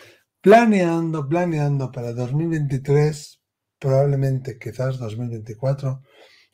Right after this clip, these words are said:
un retiro de mediunidad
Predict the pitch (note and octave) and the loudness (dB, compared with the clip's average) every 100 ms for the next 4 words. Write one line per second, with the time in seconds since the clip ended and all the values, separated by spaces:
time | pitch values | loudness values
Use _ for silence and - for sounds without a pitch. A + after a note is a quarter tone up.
0 | _ - G#3 A3+ G3+ F#3+ - F#3+ F3 C#3 | _ 0 2 4 4 2 2 2 4 2
1 | A2+ A2+ E3 D#3+ C#3+ C#3+ C#3 C3+ B2+ C#3+ | -2 -6 -6 -2 0 2 0 0 0 2
2 | F#3 A3+ G3+ | 2 0 -4